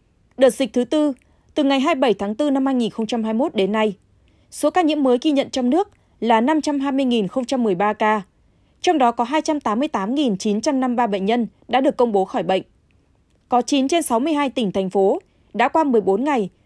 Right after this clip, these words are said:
không ghi nhận trường hợp nhiễm mới trong nước. Bắc Cạn, Tuyên Quang, Lai Châu, Hòa Bình,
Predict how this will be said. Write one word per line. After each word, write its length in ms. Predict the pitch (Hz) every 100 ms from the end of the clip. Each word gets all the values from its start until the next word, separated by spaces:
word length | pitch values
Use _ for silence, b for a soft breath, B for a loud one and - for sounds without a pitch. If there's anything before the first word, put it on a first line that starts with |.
| _
không 180 | - 285
ghi 80 |
nhận 160 | 285 214
trường 200 | - 214
hợp 140 | 190 -
nhiễm 200 | 202 233
mới 140 | 196
trong 180 | 233 233
nước. 220 | 269 370 _ _ _ _ _ _
Bắc 200 | 302 339
Cạn, 180 | 262 220 - _ -
Tuyên 200 | 285 262
Quang, 280 | 277 262 247 - _
Lai 220 | - 262 254
Châu, 340 | 254 254 233 _ -
Hòa 160 | 214
Bình, 280 | 196 196 185